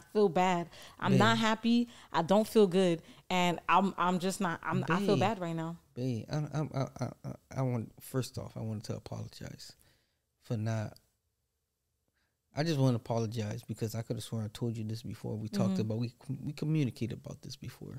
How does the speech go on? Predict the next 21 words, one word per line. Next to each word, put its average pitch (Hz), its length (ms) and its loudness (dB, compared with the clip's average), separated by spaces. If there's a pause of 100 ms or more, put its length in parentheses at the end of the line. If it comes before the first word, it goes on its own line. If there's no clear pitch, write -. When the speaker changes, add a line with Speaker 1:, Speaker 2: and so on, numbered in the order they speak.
(140)
Speaker 2:
right? 170 240 2
Speaker 1:
Mm-hmm. 156 260 -2
If 165 160 -8
you 214 60 -2
say 196 180 -2
so, 190 180 -6
I 151 120 -2
don't 202 80 -2
remember. 175 200 0
Speaker 2:
I 143 40 2
don't 147 200 0
think 120 200 -2
you 104 60 -2
remember, 110 440 -4
but 110 160 -10
I 120 120 -4
remember 113 500 -4
telling 110 360 -8
you 117 140 -10
this 120 420 -12
Speaker 1:
Mm-hmm. 175 340 -2